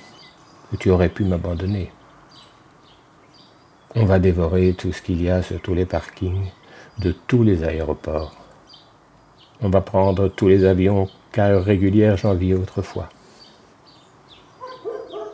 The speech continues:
On va se répandre et manger toutes les mains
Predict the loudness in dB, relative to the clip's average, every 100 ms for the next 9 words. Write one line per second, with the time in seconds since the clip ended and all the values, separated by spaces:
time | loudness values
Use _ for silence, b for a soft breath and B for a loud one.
0 | -18 -20 -20 _ _ -20 -20 _ _ _
1 | _ -10 -6 -2 0 0 -2 -4 -4 -10
2 | -10 -10 -10 -10 -12 -12 -14 -14 -14 -14
3 | -18 -20 -20 -20 -20 -20 -20 _ -20 -20
4 | -20 -10 0 4 4 4 0 -4 -8 -18
5 | _ -4 -4 -2 0 2 0 -4